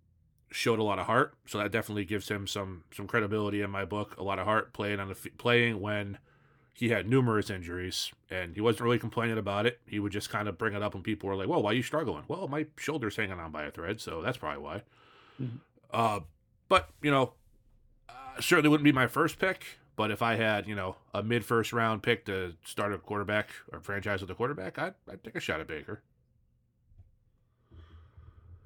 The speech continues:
Speaker 2: <clears throat> Number nine, Kyler Murray.
Speaker 1: Ooh,
Speaker 2: I think he
Speaker 1: nine.
Speaker 2: still has
Speaker 1: Ooh.
Speaker 2: Yeah, nine. Nine.
Speaker 1: Oof.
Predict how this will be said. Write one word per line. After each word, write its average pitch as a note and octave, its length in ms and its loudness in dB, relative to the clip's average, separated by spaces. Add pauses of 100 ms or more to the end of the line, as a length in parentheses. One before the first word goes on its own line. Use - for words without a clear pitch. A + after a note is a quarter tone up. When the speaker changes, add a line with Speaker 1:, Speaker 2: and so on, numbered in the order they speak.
(2000)
Speaker 2:
<clears throat> - 200 2 (840)
Number D3+ 160 2
nine, F#3 400 6 (1700)
Kyler F#3 560 6
Murray. C#3+ 460 2 (420)
Speaker 1:
Ooh, F#4 180 4
Speaker 2:
I - 20 0
think D3 180 -4
he - 80 -6
Speaker 1:
nine. - 140 6
Speaker 2:
still E3+ 160 10
has D#3 320 6 (160)
Speaker 1:
Ooh. G4 200 6 (160)
Speaker 2:
Yeah, B3 180 -4
nine. C4 420 2 (180)
Nine. G3+ 320 10
Speaker 1:
Oof. D3 220 0